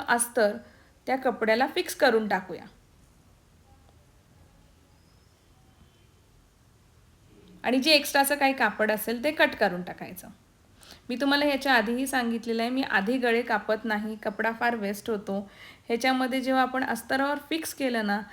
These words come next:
की उरलेलं कापड बघा एकदम कडेकडेने कापता येतं आणि मग ते कशाला तरी वापरता येतं आपल्याला ते कापड. आणि, अ,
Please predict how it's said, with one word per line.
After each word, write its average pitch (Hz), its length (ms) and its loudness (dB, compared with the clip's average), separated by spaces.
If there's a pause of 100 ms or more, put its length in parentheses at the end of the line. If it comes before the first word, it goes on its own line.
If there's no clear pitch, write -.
(240)
की 285 100 -2
उरलेलं 277 440 0
कापड 262 340 -2
बघा 233 220 -2
एकदम 233 440 -4
कडेकडेने 240 560 -2
कापता 233 460 -2
येतं 240 240 -2
आणि 202 180 0
मग 247 180 -2
ते 277 60 -2
कशाला 233 440 -4
तरी 262 140 -6
वापरता 233 480 2
येतं 180 220 -2
आपल्याला 160 340 -14 (120)
ते 185 60 -4
कापड. - 340 -12 (2000)
आणि, 277 220 0
अ, 262 300 4